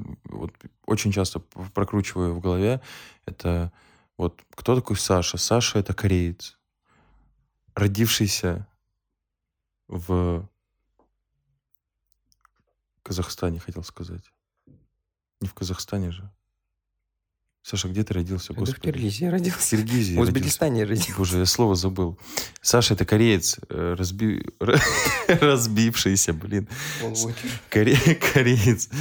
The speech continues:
Speaker 1: родившийся в Узбекистане, проживший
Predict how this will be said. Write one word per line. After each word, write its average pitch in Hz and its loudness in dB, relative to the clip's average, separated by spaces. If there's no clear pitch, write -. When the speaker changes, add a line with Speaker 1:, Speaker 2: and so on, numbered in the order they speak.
Speaker 1:
родившийся 95 2
в 85 -4
Узбекистане, 95 0
проживший 92 0